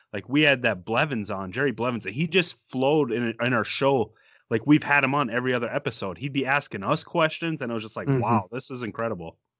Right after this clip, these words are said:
Speaker 2: Yeah, I mean, you kinda have to gel. Like, I feel, see, see me and my, my co-host Doug, um, we kind of,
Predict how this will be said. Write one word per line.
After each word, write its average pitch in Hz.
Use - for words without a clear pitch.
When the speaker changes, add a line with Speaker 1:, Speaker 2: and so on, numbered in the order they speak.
Speaker 2:
Yeah, 147
I 143
mean, 175
you 185
kinda 185
have 165
to 127
gel. 117
Like, 104
I 110
feel, 127
see, 147
see 139
me 139
and 113
my, 110
my 113
co-host 113
Doug, 107
um, 98
we 117
kind 117
of, 101